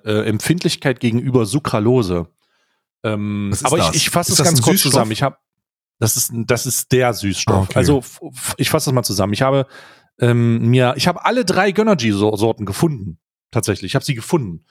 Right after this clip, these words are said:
Speaker 1: Und, äh, die sind ja oft vergriffen, aber mittlerweile wird es ja kälter draußen und der Scheiß steht in den Läden. Weil es, äh, ist klar, ist ja, das ist nicht mal dem Getränk geschuldet, das ist einfach der Jahreszeit geschuldet,
Speaker 2: Ja.
Speaker 1: ne?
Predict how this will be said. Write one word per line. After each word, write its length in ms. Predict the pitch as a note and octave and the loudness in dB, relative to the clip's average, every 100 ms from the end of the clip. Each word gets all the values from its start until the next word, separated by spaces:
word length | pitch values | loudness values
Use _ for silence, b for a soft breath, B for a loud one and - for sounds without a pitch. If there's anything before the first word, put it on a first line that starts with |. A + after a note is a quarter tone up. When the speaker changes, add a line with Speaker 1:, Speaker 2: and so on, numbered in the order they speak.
| b b b | b b b
Speaker 1:
Und, 340 | C3 B2 A#2+ A2 | 0 0 0 2
äh, 160 | A2+ | 2
die 80 | A2+ | 2
sind 200 | A#2+ A3+ | 2 2
ja 120 | A3+ E3 | 2 2
oft 240 | G3 - | -2 -2
vergriffen, 440 | F#3 E3 A#3 - | -2 2 0 2
aber 180 | B2+ A#2+ | 2 2
mittlerweile 500 | C3 E3 E3 E3 E3 | 2 0 2 2 2
wird 120 | D3 D3 | 0 -2
es 80 | |
ja 80 | C3+ | -4
kälter 340 | - D3+ D#3+ G3+ | 0 -2 0 0
draußen 420 | E3 F#3+ G3 G#3+ | 2 2 2 0
und 120 | C#3+ | 2
der 80 | C#3 | 0
Scheiß 300 | - D#3+ E3+ | 0 -2 -2
steht 220 | - D#3+ | -2 -2
in 80 | D3+ | 2
den 100 | C#3+ | 2
Läden. 400 | C3+ D3 G2 E2+ - _ _ - | 4 2 2 -6 -10 _ _ -8
Weil 380 | G#2+ A2+ A2+ A#2+ | -2 0 0 0
es, 180 | - - | -2 0
äh, 260 | A#2+ A#2 | 2 2
ist 220 | A#2+ - - | 0 -6 -4
klar, 160 | C3 - | -4 -4
ist 140 | A2+ | -4
ja, 180 | A#2 G#2 - B B | -2 -2 -8 B B
das 100 | C3 | -4
ist 100 | C3+ E3 | 0 0
nicht 100 | F#3+ | 2
mal 120 | E3 | 0
dem 140 | C3+ | 0
Getränk 300 | B2 A#2+ G3+ | -2 -2 0
geschuldet, 380 | G#3 - A#2+ A#2 | 0 2 2 2
das 100 | A#2+ | 0
ist 60 | C3+ | -2
einfach 160 | C3+ | -2
der 100 | C3 | 0
Jahreszeit 440 | B2 A2 - G2 - | 0 0 -4 -10 -4
geschuldet, 340 | A2+ G2 E2 | 0 0 0
Speaker 2:
Ja. 60 | - - | -6 -6
Speaker 1:
ne? 240 | G#2+ A2 | -2 -2